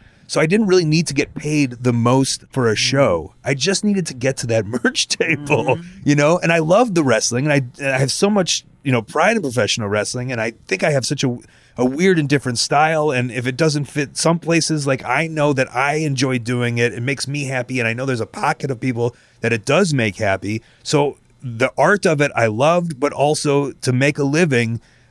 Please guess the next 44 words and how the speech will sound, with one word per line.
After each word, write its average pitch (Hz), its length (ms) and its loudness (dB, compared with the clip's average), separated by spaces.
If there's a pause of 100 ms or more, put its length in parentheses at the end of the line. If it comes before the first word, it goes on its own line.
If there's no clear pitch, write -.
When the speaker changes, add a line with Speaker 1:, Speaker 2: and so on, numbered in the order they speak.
(400)
Speaker 1:
if 123 100 0
I 127 120 2
could 127 120 -4
get 143 220 0
to 160 100 0
the 147 80 2
show, 135 280 4
if 123 100 2
I 120 80 2
can 107 100 -6
get 127 220 0
to 143 160 2
a 139 60 4
table, 117 500 2
if - 160 -2
I 110 100 4
can 110 400 -4
meet 131 220 2
the 143 80 0
fans 127 420 0
who 120 80 -4
have 107 140 -6
come 131 320 -2 (380)
that 127 180 0
wanna 131 300 2
meet 135 340 -2
me. 104 280 -6 (340)
And 147 140 2
it's 156 120 0
weird 226 240 6
how 156 140 4
we 147 100 2
look 156 300 0
at, 135 260 0
like, 127 140 2
how 135 180 2
I 143 140 2
look 156 260 0
at 131 200 2
it 135 160 -4 (160)
in 120 360 -2
terms 139 280 0
of, 123 100 2
like, 117 320 0